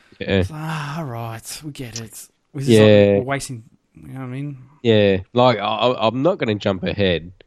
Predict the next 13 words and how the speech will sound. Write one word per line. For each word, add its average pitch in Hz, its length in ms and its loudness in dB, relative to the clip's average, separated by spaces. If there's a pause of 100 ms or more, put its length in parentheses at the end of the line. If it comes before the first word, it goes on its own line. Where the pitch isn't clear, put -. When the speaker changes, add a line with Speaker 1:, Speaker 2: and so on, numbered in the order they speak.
(160)
Speaker 1:
but, 117 160 2
like, 107 220 2 (220)
every 135 300 -4
time 101 440 -2
now 95 160 0
I - 20 0
look 95 240 -4
back 98 220 -2
on 92 120 -2
these, 90 560 -4 (1040)
you 98 160 -2
know, 85 920 -4 (500)
uh, 53 800 -16